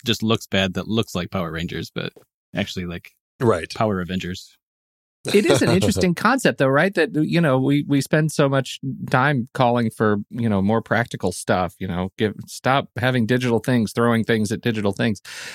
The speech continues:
Speaker 3: And yet here's an example where, and I can totally imagine it, uh, a practical suit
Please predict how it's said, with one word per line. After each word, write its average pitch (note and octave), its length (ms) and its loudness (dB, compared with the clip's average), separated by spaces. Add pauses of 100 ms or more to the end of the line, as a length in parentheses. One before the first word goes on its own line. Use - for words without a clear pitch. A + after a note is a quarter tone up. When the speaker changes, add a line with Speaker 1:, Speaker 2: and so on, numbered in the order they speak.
(140)
Speaker 3:
And A#2+ 160 2
yet B2 160 2
here's B2 240 2
an A#2+ 80 2
example A2+ 480 2
where, G2 180 4
and B2 140 4
I C3 80 2
can D3 140 0
totally D3+ 420 2
imagine B2 420 2
it, F2+ 180 2 (400)
uh, G#2+ 240 2
a A2 100 2
practical A#2 500 0
suit B2+ 400 0